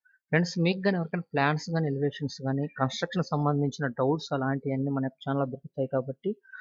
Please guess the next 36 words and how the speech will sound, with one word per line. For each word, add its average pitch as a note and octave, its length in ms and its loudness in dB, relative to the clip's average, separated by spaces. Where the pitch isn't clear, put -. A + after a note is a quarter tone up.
first - 220 0
time G#3 160 6
వచ్చిన F#3 180 2
వాళ్ళు F3 140 4
subscribe F3 420 0
చేసుకుని D#3+ 420 2
మీ D3+ 120 2
ఫ్రెండ్స్‌కి D3+ 420 -4
share C#3+ 200 2
చేయండి. C#3 360 0
Subscribe A3 460 2
చేసుకున్న F#3 340 2
వాళ్ళు E3+ 160 4
ఖచ్చితంగా E3 440 -2
పక్కన - 300 0
ఉండే D#3+ 160 4
bell C#3+ 260 2
icon C#3+ 280 0
click - 240 -18
చేస్తే C#3+ 420 -4
మీకు C#3 300 -6
వచ్చే C#3 300 -4
ప్రతి D3+ 440 -4
video D#3 440 2
first - 340 -6
నోటిఫికేషన్‌లో C#3+ 640 -2
వస్తుంది. C3+ 460 -4
మీకు D#3 220 2
ఉపయోగపడే E3+ 560 4
సమాచారం D3 720 -2
వరకే C#3 260 -2
మన C3+ 160 0
యొక్క C3 220 -2
ఛానల్లో C3+ 420 -2
ఉంటుంది. A#3+ 400 -6
కాబట్టి C#3 400 2